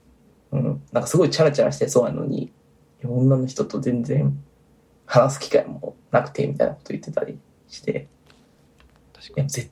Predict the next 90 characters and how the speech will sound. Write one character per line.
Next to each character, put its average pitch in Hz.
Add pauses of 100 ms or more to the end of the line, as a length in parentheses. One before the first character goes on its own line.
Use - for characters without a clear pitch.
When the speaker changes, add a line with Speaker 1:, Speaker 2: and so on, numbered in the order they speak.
Speaker 1:
対 147
嘘 -
や -
ろ -
っ -
て -
い -
う -
話。 - (560)
<laughs> -
絶 -
対 165
飲 151
食 156
店 113
の - (140)
バ -
イ 127
ト 117
に 120 (300)
声 117
か 120
け 113
て 117
る 123
や 113
ろ、 -
み -
た -
い -
な 139
話。 139 (680)
<laughs> -
こ -
う -
い -
う -
の 120
が -
あ -
か -
ん -
ね -
ん -
な。 87
Speaker 2:
あ -
ー。 -
Speaker 1:
こ -
う 117
い 120
う - (460)
人 131
の 113
断 123
片 120
的 -
な -
と -
こ -
側 -
面 131
か -
ら。 -
Speaker 2:
あ 82
ー。 -
Speaker 1:
決 117
め 117
つ -
け -
て -
な 110
い。 -
Speaker 2:
ま 101
あ、 -
そ 110
こ 123
は 117
か 127
と 127
な 117
い 95
詐 95
欺 92
師 -
感 87
あ -
っ -
た -
よ -
な。 120